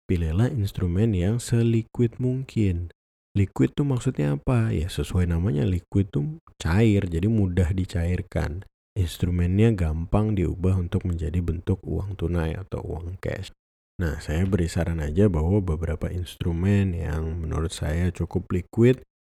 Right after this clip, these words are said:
ya contohnya adalah di rekening tabungan, rekening tabungan biasa. Itu kan artinya kita tinggal ke A T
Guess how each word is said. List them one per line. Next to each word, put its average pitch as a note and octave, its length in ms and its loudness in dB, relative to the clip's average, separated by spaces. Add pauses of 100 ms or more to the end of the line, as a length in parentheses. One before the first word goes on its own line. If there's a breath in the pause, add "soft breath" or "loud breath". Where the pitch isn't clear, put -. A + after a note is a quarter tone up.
(120)
ya C#2+ 480 -2 (160)
contohnya D2+ 480 0
adalah D2+ 320 0
di D2 160 -4
rekening D2+ 400 -2
tabungan, D3+ 640 2
rekening F#2+ 400 0
tabungan F2+ 320 0
biasa. A2 560 -2 (400)
Itu F2 160 0
kan C3 160 4
artinya G2+ 320 2
kita A2 160 0
tinggal E2+ 320 -2
ke - 80 -8
A E2 80 -4
T D#2+ 160 -6